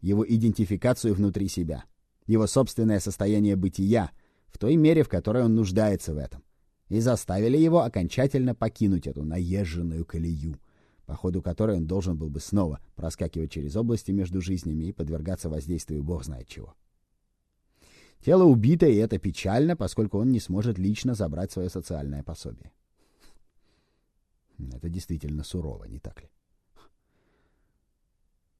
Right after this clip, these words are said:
Поэтому не преподносите эту цель как нечто меньшее. Вы только что получили бессмертное существо.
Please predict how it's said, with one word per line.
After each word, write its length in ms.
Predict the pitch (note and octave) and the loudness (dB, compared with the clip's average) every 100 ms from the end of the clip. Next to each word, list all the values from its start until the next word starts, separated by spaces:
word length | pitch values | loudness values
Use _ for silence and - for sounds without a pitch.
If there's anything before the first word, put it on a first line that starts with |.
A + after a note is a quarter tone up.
| _ - | _ -4
Поэтому 360 | G#2+ A#2+ C3+ | 0 4 6
не 340 | B2 B2+ E3+ D3+ | 8 10 10 10
преподносите 760 | A#2+ A2+ A2 A2 A2+ A2+ E2+ | 6 2 2 2 2 0 0
эту 200 | F2 D#2+ | -2 -4
цель 340 | - D3 E3+ - - _ | 0 4 4 4 -12 _
как 180 | G2 - | -4 2
нечто 320 | A#2 - A2+ | 2 2 4
меньшее. 640 | G#2 G#2+ G2 F2 C2 G#1 - _ _ _ _ _ _ _ _ _ | 6 6 4 0 -8 -12 -16 _ _ _ _ _ _ _ _ _
Вы 120 | D#3 | 0
только 280 | D3+ C#3+ A2+ | 4 4 4
что 140 | - | 0
получили 460 | G2+ G2+ G2+ B2+ C3+ | 0 0 4 6 6
бессмертное 760 | A2+ G#2 - A2 D3 C#3+ C3 A#2 | 4 0 -2 0 0 0 -2 -2
существо. 640 | A2 - F#2 - D#2 | -6 -8 -10 -8 -10